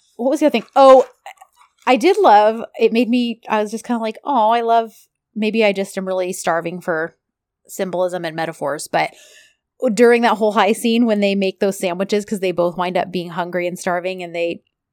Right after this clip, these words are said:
make all those sandwiches, they have that song, which actually, if you look up the lyrics to that song,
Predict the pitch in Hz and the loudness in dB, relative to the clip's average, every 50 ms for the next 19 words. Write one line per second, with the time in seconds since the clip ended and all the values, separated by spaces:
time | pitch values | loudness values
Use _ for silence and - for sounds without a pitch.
0 | _ _ _ - 214 208 202 214 214 208 226 240 233 220 190 190 190 - 190 180 | _ _ _ -4 -2 -2 2 2 2 2 2 0 0 -2 -4 -4 -4 -4 -6 -6
1 | - 190 214 214 214 220 214 208 254 262 254 - - 247 247 247 226 220 220 220 | -4 -2 0 2 2 2 4 4 4 2 2 2 2 4 4 4 2 0 -2 -2
2 | - - 202 202 214 - - 302 330 381 415 415 392 330 339 285 214 208 208 233 | -2 -2 0 0 0 0 -2 -2 0 0 0 0 0 -2 -2 -2 -2 0 0 -2
3 | 247 - 233 196 190 190 190 190 190 - - - - - 185 175 151 - - - | -2 -2 -4 -4 -2 0 0 0 -2 -2 -6 -12 -8 -4 -2 -2 -2 -4 -4 -8
4 | 165 143 139 143 147 175 208 233 | -8 -6 -6 -4 -4 -4 -4 -6